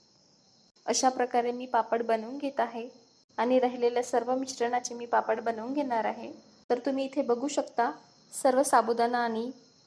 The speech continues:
बटाट्याचे पापड मी घालून घेतलेले आहेत, मस्त असे झालेले आहेत आणि ट्रान्सपरंट दिसतायत मस्त. हे पापड मी सकाळच्या वेळेला घातले होते. आता याला आपल्याला दुपारी उलटवून घ्यायचं आहे, म्हणजे खालच्या बाजूने आणि वरच्या बाजूने उन्हामध्ये हे मस्त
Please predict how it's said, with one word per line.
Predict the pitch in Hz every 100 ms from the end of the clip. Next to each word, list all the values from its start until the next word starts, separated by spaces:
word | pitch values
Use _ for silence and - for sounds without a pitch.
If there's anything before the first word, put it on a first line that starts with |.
| -
बटाट्याचे | 226 233 240 262
पापड | 262 233 226 233
मी | 247
घालून | 240 240 254
घेतलेले | 302 294 233 226 -
आहेत, | 233 - 247 - - _ _ -
मस्त | 240 -
असे | 254 269
झालेले | 254 262 233 233
आहेत | 240 247 247
आणि | 233 247
ट्रान्सपरंट | 254 220 233 - 247 262
दिसतायत | 254 254 233 226 226
मस्त. | 226 - 247 311 - _ _ _ -
हे | 277
पापड | 247 233 254
मी | 262 262
सकाळच्या | - 254 233 226 262
वेळेला | 262 247 254
घातले | 269 277 226
होते. | 254 - 247 - - _
आता | 214 -
याला | 262 240 254
आपल्याला | 254 226 240
दुपारी | 240 247 240 247
उलटवून | 254 233 233 262
घ्यायचं | 262 254 220
आहे, | 233 247 294 - - -
म्हणजे | 262 262 262
खालच्या | 269 226 277
बाजूने | 269 240 247 254
आणि | 240 226 233
वरच्या | 233 233 262
बाजूने | 247 220 233 233 226
उन्हामध्ये | 254 247 220 240
हे | 247
मस्त | 226 220 -